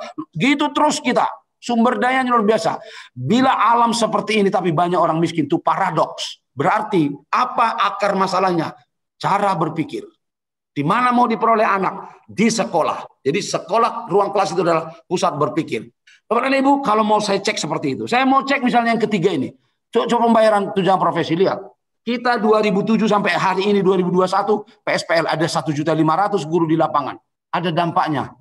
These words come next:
Nggak ada. Belum. Nah, mulai dua ribu dua puluh dua nanti kita akan selesaikan P P G dan banyak sekali jumlahnya. Mulai dua ribu dua puluh satu dan seterusnya nanti begini.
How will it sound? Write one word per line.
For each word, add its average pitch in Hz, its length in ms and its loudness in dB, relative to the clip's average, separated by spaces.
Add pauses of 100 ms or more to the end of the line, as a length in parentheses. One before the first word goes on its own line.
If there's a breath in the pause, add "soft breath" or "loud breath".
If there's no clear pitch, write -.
Nggak 139 180 -2 (140)
ada. 143 160 -4 (320)
Belum. 160 400 -4 (520)
Nah, 131 320 -4
mulai 220 320 2
dua 254 160 2
ribu 247 160 0
dua 240 200 2
puluh 233 200 2
dua 226 240 0
nanti 226 120 -2
kita 220 240 0
akan 214 120 0
selesaikan 202 600 0 (160)
P 202 160 0
P 202 80 0
G 180 100 2 (380)
dan 175 200 0
banyak 156 360 -2
sekali 220 400 -2
jumlahnya. 190 560 0 (240 loud breath)
Mulai 226 320 2
dua 247 160 2
ribu 233 160 2
dua 233 160 2
puluh 226 80 -2
satu 226 240 0
dan 214 160 0
seterusnya 214 400 0
nanti 175 240 0
begini. 131 240 -6